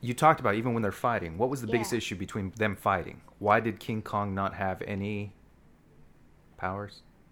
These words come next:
Speaker 2: Oh yeah, that was my first question.
Speaker 1: Good point, actually. Why on earth does the gr-, does the,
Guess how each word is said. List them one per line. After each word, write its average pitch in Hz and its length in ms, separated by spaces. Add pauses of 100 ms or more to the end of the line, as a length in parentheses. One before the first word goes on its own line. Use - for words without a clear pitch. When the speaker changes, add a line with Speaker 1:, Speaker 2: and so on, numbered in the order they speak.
(340)
Speaker 2:
Oh 330 520
yeah, 381 600
that 294 120
was 339 80
my 349 140
first 330 320
question. 339 200
Speaker 1:
Good 151 200
point, 123 240
actually. 92 440 (340)
Why 120 420
on 151 140
earth 120 300
does 104 160
the 110 60
gr-, 107 180 (180)
does 101 260
the, 98 200